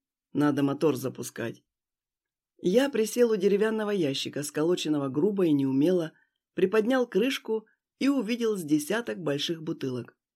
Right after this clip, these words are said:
На них не было этикеток, а горловины были закрыты всевозможными пробками.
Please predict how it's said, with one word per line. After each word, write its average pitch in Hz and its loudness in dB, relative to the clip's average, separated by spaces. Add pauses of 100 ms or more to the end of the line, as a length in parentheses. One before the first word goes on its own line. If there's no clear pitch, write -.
(360)
На 226 2
них 285 2
не 262 2
было 226 6
этикеток, 269 -4 (300)
а 220 2
горловины 240 6
были 220 0
закрыты 208 -4
всевозможными 180 0
пробками. 143 -6